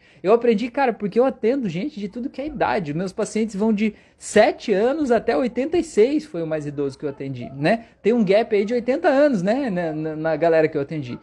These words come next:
Gente que não tinha o que comer e gente que não tinha mais o que fazer com o dinheiro que tinha, sabe? Gente que teve um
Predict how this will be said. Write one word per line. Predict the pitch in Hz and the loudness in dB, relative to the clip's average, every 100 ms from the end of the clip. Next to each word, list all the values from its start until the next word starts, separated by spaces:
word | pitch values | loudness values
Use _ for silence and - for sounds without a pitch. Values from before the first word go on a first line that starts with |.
| - - - | -18 -20 -8
Gente | 151 240 262 | 0 0 0
que | - 277 | -4 -2
não | 214 202 233 | 0 0 0
tinha | 233 233 240 190 _ 226 | 0 -4 -4 -8 _ -8
o | 196 | -6
que | 220 | -6
comer | - 277 214 165 220 381 - _ _ _ | -4 0 2 4 4 0 -12 _ _ _
e | 202 | -6
gente | 170 247 - | -2 -2 0
que | 240 | 0
não | 240 349 | 0 -2
tinha | - 269 277 | -4 -4 0
mais | 226 254 | 2 2
o | 247 | -2
que | 254 | -6
fazer | 247 330 202 147 233 | -6 -2 -2 0 0
com | - | 0
o | 359 | -4
dinheiro | 226 202 247 | -4 -2 -4
que | 302 370 | -4 -8
tinha, | - 220 330 - - _ _ | -6 -4 -4 -4 -8 _ _
sabe? | 123 139 190 175 - _ | -2 -2 -4 -12 -18 _
Gente | 139 175 202 | -6 -6 -4
que | 262 262 214 165 160 156 151 160 170 160 - | -6 -4 -4 -8 -12 -16 -18 -16 -18 -12 0
teve | 185 220 | 2 2
um | 240 208 143 | 2 2 -2